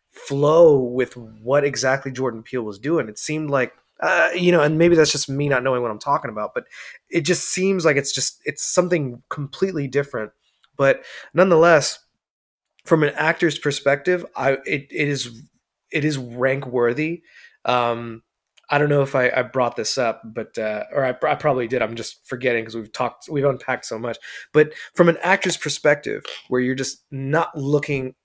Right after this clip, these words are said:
you're looking up and seeing nothing, and you're just, you're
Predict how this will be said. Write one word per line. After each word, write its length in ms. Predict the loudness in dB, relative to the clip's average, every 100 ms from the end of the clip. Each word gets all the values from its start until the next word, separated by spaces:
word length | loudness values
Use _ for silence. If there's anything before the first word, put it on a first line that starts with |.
| -10
you're 200 | -6 -2
looking 300 | 0 0 0
up 280 | 0 -2 -10
and 120 | -12 -6
seeing 380 | -4 -4 -4
nothing, 460 | -6 -8 -10 -16 -16 -14
and 100 | -12
you're 100 | -12
just, 240 | -12 -14 _
you're 240 | -16 -14